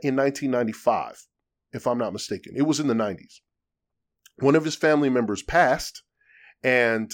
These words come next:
um, handed his work to a museum, and this museum later, uh, allowed the world to see this. They sort of declassified it, if you will.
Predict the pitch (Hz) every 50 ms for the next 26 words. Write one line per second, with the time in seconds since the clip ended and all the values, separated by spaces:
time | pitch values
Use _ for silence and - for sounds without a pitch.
0 | - - 123 113 104 101 95 92 90 - - - 143 147 151 151 135 131 120 107
1 | - 131 120 110 101 - 92 107 147 151 131 117 - - - - 120 110 101 98
2 | 104 101 101 - 156 196 208 117 95 110 135 - - - - _ - 113 117 117
3 | 113 - - 120 110 104 120 180 185 165 123 107 107 123 160 190 160 120 107 110
4 | 113 _ - 107 101 - - 110 98 87 73 104 101 110 113 120 107 104 101 110
5 | 113 110 107 - 98 - - 202 - - - - - 107 - - 120 110 101 95
6 | - - 110 110 - - 127 127 127 - - - 101 92 87 80 82 87 - -
7 | 87 80 82 76 71 -